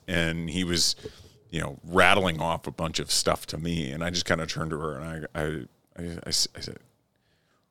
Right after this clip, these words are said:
"Was I ever like that with Dad? Like, did I ever just, like, pester him with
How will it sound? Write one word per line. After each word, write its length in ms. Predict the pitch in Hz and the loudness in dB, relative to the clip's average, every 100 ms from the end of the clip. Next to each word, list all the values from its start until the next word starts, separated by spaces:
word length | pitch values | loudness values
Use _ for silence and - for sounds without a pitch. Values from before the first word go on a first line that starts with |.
| _ _ | _ _
"Was 80 | - | -2
I 80 | 247 | 0
ever 160 | 330 370 | 2 2
like 180 | 349 | 2
that 120 | 349 285 | 2 0
with 160 | - | -2
Dad? 460 | - 73 - 254 240 - | 0 0 0 -4 -8 -4
Like, 220 | 87 - - - _ - | -2 -2 -6 -20 _ -4
did 120 | 87 | 2
I 120 | 87 | 4
ever 140 | 151 160 | 4 4
just, 200 | 113 90 | 2 2
like, 240 | 73 - | 0 -2
pester 420 | - - - 117 | -4 2 4 6
him 320 | 123 123 127 | 6 6 4
with 300 | 113 87 - | 2 0 -4